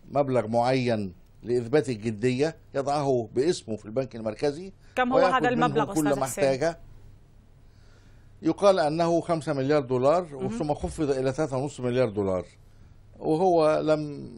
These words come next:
Speaker 1: يعني، يقبل هذا الموضوع أو لم يستطع الاستجابة لهذا الموضوع.
Speaker 2: مهم.
Speaker 1: فبكل الصداقة ومن غير أي زعل، هو له شغل كتير قوي في مصر،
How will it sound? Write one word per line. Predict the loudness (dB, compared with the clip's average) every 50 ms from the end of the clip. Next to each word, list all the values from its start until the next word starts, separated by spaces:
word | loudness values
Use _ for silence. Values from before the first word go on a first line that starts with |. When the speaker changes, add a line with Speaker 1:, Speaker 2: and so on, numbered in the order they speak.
| -18 -20
Speaker 1:
يعني، | -20 -16 -10 -4 0 2 2 2 2 0 -2 -2 -4 -4 -6
يقبل | -10 -12 -8 -4 -2 -2 -2 0 -2 -2 0
هذا | 0 -2 -2 -2
الموضوع | -2 -2 -2 -4 -4 -2 -4 -4 -2
أو | -2 -2 0
لم | 0 -2 -2
يستطع | -4 -6 -6 -6 -4 -2 0 0
الاستجابة | 0 -2 -4 -4 -2 0 0 0 0
لهذا | 0 0 0 0 0 -2
الموضوع. | -4 -4 -6 -6 -6 -4 -4 -4 -4 -4 -8 -10 -16 -18 -12
Speaker 2:
مهم. | -10 -8 -6 -6 -8 -8 -12 -16 -16
Speaker 1:
فبكل | -8 -4 0 0 2 2 2 2 0 0 -2 -4 -8 -4 -2 0 0 0 0 -2 0 2 2 4 4 2 2 0
الصداقة | 0 0 0 0 2 4 4 4 4 2 0 0
ومن | 2 2 2 2 0
غير | 0 0 0 0 2
أي | 2 0 0 2
زعل، | 2 2 2 2 2 2
هو | 4 4
له | 4 2 0
شغل | -2 -4 -4 -4 -4
كتير | -4 -6 -10 -8
قوي | -4 -2 0 0 -2
في | -2 -4
مصر، | -4 -4 -6 -10